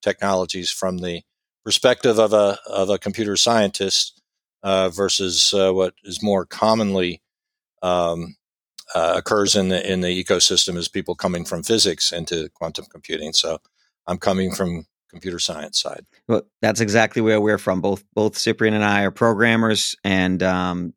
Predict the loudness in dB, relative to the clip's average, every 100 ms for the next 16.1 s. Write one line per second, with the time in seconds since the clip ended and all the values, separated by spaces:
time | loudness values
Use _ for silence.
0 | -6 -4 -2 0 -2 0 -2 0 0 2
1 | 2 2 -2 2 2 2 2 2 2 2
2 | 2 4 4 6 4 0 -2 0 0 0
3 | -2 0 2 2 0 -2 -4 -6 -2 -2
4 | 2 2 2 0 -2 0 0 0 0 0
5 | 0 -2 -2 -2 -6 -14 _ _ _ -2
6 | 0 0 0 0 0 -2 0 -2 -4 -8
7 | -6 -4 -6 -8 -20 -20 -20 -2 0 2
8 | 0 2 2 2 2 0 -8 _ 2 2
9 | 2 -2 0 -4 -2 -6 0 -2 2 -2
10 | -2 0 0 2 4 6 4 2 4 4
11 | 4 0 -2 _ _ _ _ _ _ _
12 | -20 -14 -2 0 0 0 0 0 _ -4
13 | -4 -2 -4 -4 2 2 2 -2 -4 2
14 | 4 4 4 2 2 4 2 2 -2 -2
15 | -4 -4 -6 -2 0 2 2 2 4 4
16 | 2